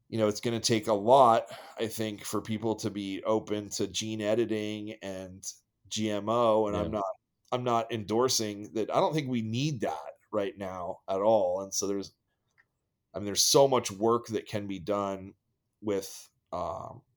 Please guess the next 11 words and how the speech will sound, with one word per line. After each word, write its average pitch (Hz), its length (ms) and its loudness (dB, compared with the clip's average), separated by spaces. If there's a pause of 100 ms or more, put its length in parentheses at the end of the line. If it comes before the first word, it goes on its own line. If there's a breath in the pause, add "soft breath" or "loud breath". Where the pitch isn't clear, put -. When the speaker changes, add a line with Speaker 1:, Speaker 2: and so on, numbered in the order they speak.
(200)
Speaker 1:
the 117 120 -2
tactics 131 640 4
that 101 140 -2
we've 95 200 -4
used 101 500 -2
for 92 100 -10
the 82 100 -10
last 95 340 0
hundred 98 340 -4
years 98 480 -2
at, - 240 -6